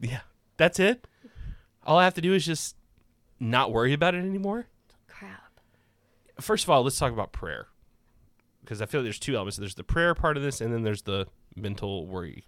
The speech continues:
Speaker 1: part.
Speaker 2: Correct.
Speaker 1: Um, the internal part. What, how, am I the only one who just always felt nothing about it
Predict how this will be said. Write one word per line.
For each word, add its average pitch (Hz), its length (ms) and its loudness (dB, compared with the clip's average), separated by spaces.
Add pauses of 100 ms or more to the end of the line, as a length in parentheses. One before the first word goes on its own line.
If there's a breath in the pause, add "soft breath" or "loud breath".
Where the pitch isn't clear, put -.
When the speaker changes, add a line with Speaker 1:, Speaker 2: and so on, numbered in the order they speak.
(140)
Speaker 1:
part. - 240 -12 (240)
Speaker 2:
Correct. - 280 -16 (240 soft breath)
Speaker 1:
Um, 95 280 -10
the 95 120 -14
internal 92 300 -14
part. 78 200 -18 (640 soft breath)
What, 151 340 0 (420)
how, 160 400 -2 (2750 loud breath)
am 120 120 -2
I 151 120 0
the 170 100 -2
only 147 160 0
one 127 160 0
who 113 140 -4
just 107 340 -8
always 104 280 -4
felt - 140 -10
nothing 101 240 -8
about 95 180 -6
it - 100 -12